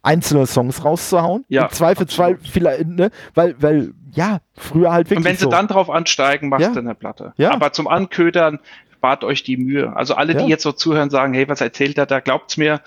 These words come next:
Speaker 2: wir haben's auch dreißig Jahre gemacht. Ähm, ja, spart <laughs> euch die Mühe für Platten, macht geile Songs, pusht die und spielt live.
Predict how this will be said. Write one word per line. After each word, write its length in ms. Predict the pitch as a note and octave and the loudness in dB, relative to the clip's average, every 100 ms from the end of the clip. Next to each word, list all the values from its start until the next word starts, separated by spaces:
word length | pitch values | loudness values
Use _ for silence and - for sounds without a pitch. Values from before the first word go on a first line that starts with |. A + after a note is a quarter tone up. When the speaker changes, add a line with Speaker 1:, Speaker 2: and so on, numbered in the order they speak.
| - - - | -18 -20 -6
Speaker 2:
wir 100 | B2+ | -2
haben's 160 | C3+ A2 | -2 -2
auch 120 | C#3+ | -2
dreißig 380 | - B2+ C3+ B2+ | 0 -2 -2 -2
Jahre 260 | B2+ C#3 | 0 0
gemacht. 440 | C3+ A#2+ C#3 - - | 0 -2 -2 -6 -4
Ähm, 320 | C3 B2+ B2 _ _ | -2 0 -4 _ _
ja, 160 | - A2 _ _ - | -8 -8 _ _ -16
spart 280 | - G#2+ | -4 -2
<laughs> 120 | - D#3+ | 0 0
euch 100 | - | 0
die 100 | B2+ | -2
Mühe 200 | C3+ D#3 | 0 0
für 160 | - | 0
Platten, 320 | A2+ B2+ - | -2 -2 -2
macht 240 | C3+ C#3+ - | -4 -4 -2
geile 240 | C3 C3+ | -4 -2
Songs, 300 | A#2 C#3 D#3 | -2 -2 -4
pusht 320 | - F3 - | -2 -2 0
die 120 | D#3 C#3 | -4 -4
und 100 | - | -4
spielt 280 | - B2+ C3 | -2 -2 0
live. 320 | B2+ F#3 | -2 -2